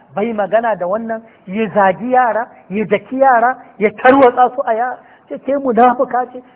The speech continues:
ke kike tarbiyyantar da yaran nan suke mun irin wannan?" <coughs> Baƙin ciki dai. <coughs> Kamar falin shaitani ne, "Iz qala lil insani ikfur." Shi din ne,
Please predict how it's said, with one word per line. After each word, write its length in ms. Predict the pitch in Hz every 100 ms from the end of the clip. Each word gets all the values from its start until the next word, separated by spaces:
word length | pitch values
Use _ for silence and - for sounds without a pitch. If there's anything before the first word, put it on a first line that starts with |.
| _
ke 160 | 247 262
kike 260 | 285 285 -
tarbiyyantar 600 | 240 220 240 240 247 254
da 60 | 214
yaran 300 | 233 233 220
nan 120 | 233 _ _
suke 260 | 254 254 233
mun 140 | 233 240
irin 140 | 240
wannan?" 260 | 220 226 226 226 - _ _ - - -
<coughs> 760 | - - - - 240 - 254
Baƙin 300 | 269 339 311 -
ciki 260 | - 226
dai. 200 | 175 165 - - - - _ _ _ _ _ _ _ _ _ _ _ _ _ _ _ -
<coughs> 960 | - - - - - 339 - 554 523 -
Kamar 240 | 214 277
falin 220 | 285 311 269
shaitani 380 | 233 226 247 233
ne, 120 | 208 214
"Iz 80 | 220
qala 220 | 240 233
lil 180 | 208 202
insani 460 | 190 180 180 175 151
ikfur." 340 | 202 - - - - _ _ _ _ _ _ _ _ _ _ _ 67 _ _ _ _ _ _ _ _ _ - _ _ _ -
Shi 140 | 254
din 160 | 302 277
ne, 140 | 180